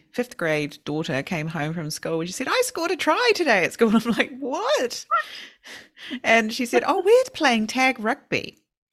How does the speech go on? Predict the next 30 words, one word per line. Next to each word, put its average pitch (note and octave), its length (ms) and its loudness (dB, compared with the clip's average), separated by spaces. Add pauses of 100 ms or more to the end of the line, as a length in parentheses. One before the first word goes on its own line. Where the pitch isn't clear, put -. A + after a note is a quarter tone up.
(280)
in G3 160 -2
P G#3+ 280 -2
E." G3+ 480 -2 (300)
And F3+ 480 2
I F#3+ 120 2
was F4 140 -2
really F#3+ 140 0
surprised. - 360 -2
This D#3+ 100 -4
is - 40 -6
the E3+ 60 -6
first F3+ 260 0
time F3 200 0
I've D#3 140 -2
heard E3+ 360 0
of F3+ 100 -4
it. C4+ 160 0
So G#3 100 -2
maybe E3+ 320 -2
for D#3+ 220 -4
fifth - 360 -6
grade D3 340 0 (100)
onwards. C#3 380 -4
So G3+ 80 -8
that's D#3+ 240 0
sort D#3+ 200 -4
of, - 160 -6
like, C#3+ 240 0
eleven-year-olds D3 1080 -2 (120)
upwards G3 640 -4